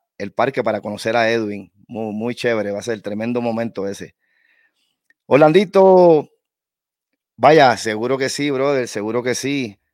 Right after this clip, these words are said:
Eso, eso fue hablado con la familia y todo. Ahí tienes, mira, ahí tienes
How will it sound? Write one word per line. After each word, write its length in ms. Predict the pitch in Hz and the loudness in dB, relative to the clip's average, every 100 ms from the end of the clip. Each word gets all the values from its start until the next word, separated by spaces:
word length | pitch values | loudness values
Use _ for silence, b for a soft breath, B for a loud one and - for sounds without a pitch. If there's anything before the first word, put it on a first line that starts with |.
| _ _ _ _ _ | _ _ _ _ _
Eso, 880 | - 98 120 123 123 117 110 101 98 - | -16 -6 -2 2 2 2 0 -4 -8 -14
eso 220 | 101 120 | -10 -8
fue 240 | - 131 | -2 2
hablado 680 | 131 117 120 131 131 117 - _ _ _ | 2 2 2 2 2 0 -6 _ _ _
con 300 | 113 135 127 | -4 -2 0
la 120 | 123 | -2
familia 840 | 123 110 127 151 139 120 107 107 _ _ _ _ _ _ _ _ _ | -2 -2 -2 -2 0 0 0 -8 _ _ _ _ _ _ _ _ _
y 240 | - 110 107 | -10 -8 -6
todo. 680 | - 135 143 123 117 113 _ _ _ _ | -2 2 4 2 0 -4 _ _ _ _
Ahí 180 | 107 104 | -12 -10
tienes, 300 | 123 123 113 | -4 -4 -2
mira, 340 | 113 110 95 | -2 -2 -4
ahí 160 | - 101 | -10 -12
tienes 600 | 104 113 117 104 - - | -8 -6 -6 -6 -12 -20